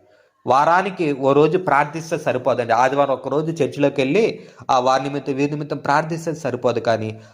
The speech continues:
అనుదినము కూడా మన యొక్క జీవిత విధానములో అనుదినము కూడా ఇతరుల నిమిత్తం ప్రార్థించేవారుగా ఉండాలి, వారి యొక్క క్షేమము నిమిత్తము.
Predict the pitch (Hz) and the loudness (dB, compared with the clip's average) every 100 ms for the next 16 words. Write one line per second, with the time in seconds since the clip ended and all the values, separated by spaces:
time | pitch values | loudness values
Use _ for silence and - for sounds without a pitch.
0 | - 123 180 208 220 214 202 196 175 143 | -2 0 2 2 2 0 -2 2 4 4
1 | 110 117 - - 127 127 127 117 110 - | 4 2 -2 -4 -2 0 2 2 2 -4
2 | - 147 147 165 165 143 131 135 127 123 | -14 -4 0 2 2 2 4 2 2 0
3 | 113 139 185 190 185 170 131 117 113 185 | 2 4 4 2 2 0 2 4 4 2
4 | - - _ _ 127 147 220 220 196 165 | -4 -20 _ _ -4 -2 -2 -2 -4 -4
5 | 160 - - 120 131 160 160 165 143 131 | -4 -4 0 0 0 -4 -6 -2 0 2
6 | 127 123 120 117 113 110 110 110 107 - | 0 -2 -2 0 0 0 0 -2 -6 -6
7 | 113 113 110 104 104 107 101 - | -6 -6 -8 -8 -8 -8 -8 -10